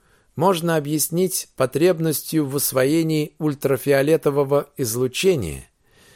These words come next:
то светлые волосы с приспособительной точки зрения никак объяснить нельзя. И хорошо развитый третичный волосяной покров,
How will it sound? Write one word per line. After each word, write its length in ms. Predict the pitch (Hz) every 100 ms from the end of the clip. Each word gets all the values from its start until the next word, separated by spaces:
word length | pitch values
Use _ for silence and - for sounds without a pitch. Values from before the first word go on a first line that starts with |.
| _ -
то 120 | 113
светлые 500 | - 196 208 180 165
волосы 720 | 170 208 147 - 85 73 - _ -
с 140 | -
приспособительной 1080 | - 143 - 151 - 147 143 151 147 143 139
точки 380 | 147 139 - 131
зрения 580 | 120 175 147 82 64 - _ _ _ _ _ -
никак 500 | 107 - 185 165 -
объяснить 840 | 143 123 123 117 - 139 156 - -
нельзя. 600 | 113 123 107 80 71 - _ _ _ _ _ _ -
И 80 | 110
хорошо 480 | 143 151 139 190
развитый 640 | 156 165 147 147 151 160 151
третичный 800 | - 139 139 160 151 - 151 147
волосяной 600 | 135 135 127 135 139 143
покров, 720 | - 127 - 160 175 - -